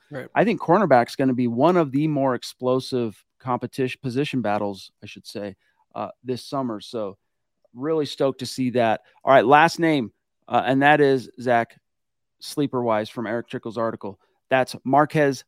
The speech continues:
Speaker 2: Callaway, the former Saints wide receiver, who is one of two ex-Saints, um, that Sean Payton brought to the wide receiver corps, one of whom I think will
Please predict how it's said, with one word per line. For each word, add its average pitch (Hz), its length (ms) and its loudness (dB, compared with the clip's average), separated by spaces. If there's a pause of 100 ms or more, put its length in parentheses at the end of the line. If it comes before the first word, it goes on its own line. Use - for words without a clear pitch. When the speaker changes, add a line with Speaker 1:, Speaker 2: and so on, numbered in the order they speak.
(140)
Speaker 2:
Callaway, 139 680 4 (460)
the 123 480 0 (360)
former 175 360 2
Saints 170 500 -2
wide 123 220 0
receiver, 110 640 -8 (380)
who 143 160 0
is 127 140 2
one 147 340 2
of 131 320 0
two 202 580 -4 (160)
ex-Saints, 113 840 -8 (460)
um, 113 360 -2
that 117 380 -2 (280)
Sean 135 300 -2
Payton 123 280 -4
brought 117 300 -2
to 139 100 -8
the 120 80 -6
wide 113 220 -4
receiver 110 340 -10
corps, 113 400 -4 (440)
one 156 220 4
of 165 120 2
whom 143 200 0
I 127 120 0
think 131 300 -4
will 127 480 -4